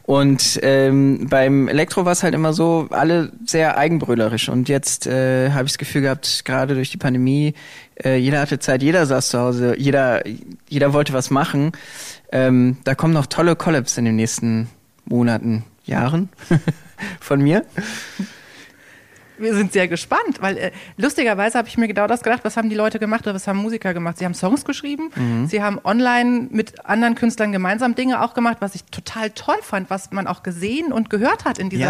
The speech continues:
Speaker 1: Ja.
Speaker 2: Zeit, was es, glaub ich, nie gegeben hätte,
Speaker 1: Sehr positiv,
Speaker 2: äh,
Speaker 1: auf jeden
Speaker 2: äh,
Speaker 1: Fall.
Speaker 2: an anderer, an anderer Stelle. Ähm, es kommt aber, glaub ich, im Januar auch eine neue Single, oder?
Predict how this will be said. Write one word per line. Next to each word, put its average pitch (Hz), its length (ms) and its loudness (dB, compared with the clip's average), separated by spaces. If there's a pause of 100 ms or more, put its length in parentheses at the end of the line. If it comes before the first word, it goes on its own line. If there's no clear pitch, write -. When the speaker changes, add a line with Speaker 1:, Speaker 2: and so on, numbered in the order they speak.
Speaker 1:
Ja. 113 60 0
Speaker 2:
Zeit, 110 200 -2 (360)
was 220 140 -2
es, 226 120 -8
glaub 208 200 0
ich, 196 140 -6
nie 285 320 4
gegeben 202 400 -4
hätte, 196 160 -6
Speaker 1:
Sehr 269 140 4
positiv, 135 520 0
Speaker 2:
äh, - 60 2
Speaker 1:
auf 113 200 2
jeden 120 120 4
Speaker 2:
äh, 120 40 -4
Speaker 1:
Fall. 113 380 -2 (300)
Speaker 2:
an 202 140 -6
anderer, 190 440 -2
an 185 140 -2
anderer 180 280 -4
Stelle. 220 340 -4 (420)
Ähm, 196 300 0 (240)
es 196 160 -2
kommt 320 260 0
aber, 370 160 0
glaub 285 160 0
ich, 262 120 -6
im 226 80 2
Januar 269 340 0
auch 302 60 -2
eine 294 100 -2
neue 285 220 0
Single, 196 280 -6
oder? 277 200 -6